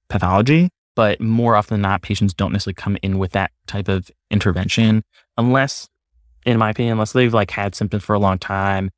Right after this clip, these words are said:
Maybe they had a course of P T or they've been through several different providers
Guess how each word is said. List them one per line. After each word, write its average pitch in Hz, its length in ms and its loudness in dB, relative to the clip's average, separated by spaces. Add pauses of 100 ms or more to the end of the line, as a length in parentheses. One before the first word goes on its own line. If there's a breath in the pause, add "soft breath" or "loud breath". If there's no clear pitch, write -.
(220)
Maybe 104 260 0
they 98 460 2 (340)
had 107 140 -2
a 104 40 -2
course 107 260 -2
of 107 100 -6
P 107 160 -2
T 104 680 2
or 95 480 -2 (220)
they've 98 280 0 (120)
been 104 220 4
through 98 320 4
several 101 320 -2
different 101 240 -4
providers 98 680 -2